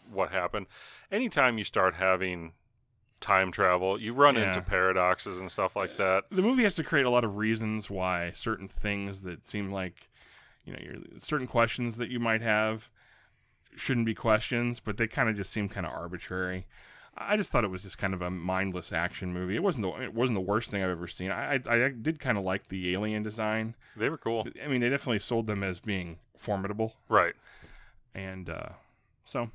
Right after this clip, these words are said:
Speaker 2: yeah, I mean, it was kind of forgettable for me, but, uh, it, uh, it was highly successful,
Speaker 1: Yeah,
Speaker 2: so.
Speaker 1: I, I had fun watching it. Uh, I'll be, I'll be honest, I was actually surprised at the ending. I did not expect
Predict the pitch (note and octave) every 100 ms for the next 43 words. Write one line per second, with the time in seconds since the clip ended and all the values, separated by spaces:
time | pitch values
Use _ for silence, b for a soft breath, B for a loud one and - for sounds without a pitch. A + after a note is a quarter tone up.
0 | - C4 G3+ G#3+ A3 D#3+ - - - -
1 | - D#3+ B2+ A2+ G#2+ G#2 G2+ F#2 F#2 F2+
2 | F#2 F2+ - F#2 E2+ - B B B B
3 | B - B2 - G#2+ G2 F2 F2+ - F#2
4 | G2+ - - - A2+ - A2+ B2+ B2 A2
5 | C#3 - F#2 G#3 G#3+ G3+ C4 C4+ G#3+ C#3+
6 | - A2 G2+ G2 G2 G#2+ G2+ G#2 - G#2
7 | G#2+ A#2 C3+ E3 C#3 _ - B2 C3 G#2+
8 | A#2 A2+ G2 A2 C3 A2+ A2 - G#2+ -
9 | G#2+ G2+ G2 F#2+ G#2 - G2 F#2+ F#2 F#2
10 | G2+ G2 F#2+ G2 G2 G2 F#2 - - F#2+
11 | F#2 -